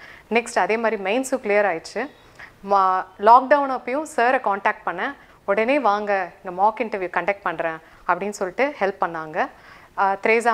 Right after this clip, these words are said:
மேம், அதுக்கப்புறம், uh, டைரக்டர் சார் சண்முகம் சார், ரெண்டு பேரும் நல்ல மோட்டிவேஷன் கொடுத்து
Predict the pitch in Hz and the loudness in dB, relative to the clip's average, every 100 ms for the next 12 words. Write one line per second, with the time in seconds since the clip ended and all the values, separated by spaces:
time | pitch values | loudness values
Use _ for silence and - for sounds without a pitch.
0 | 208 196 208 - - - 190 196 214 208 | -2 -8 -10 -20 -10 -4 -2 -2 -6 -4
1 | 185 175 170 185 180 - 208 202 185 180 | -2 -4 2 4 2 -2 -6 -6 -6 -8
2 | 180 247 220 - 180 - - - - _ | -4 -4 -4 -4 -6 -6 -20 -20 -20 _
3 | - 214 220 233 240 208 220 269 226 233 | -2 0 2 0 0 0 2 0 0 -2
4 | 214 202 208 185 175 233 | -4 -4 -8 -12 -4 -4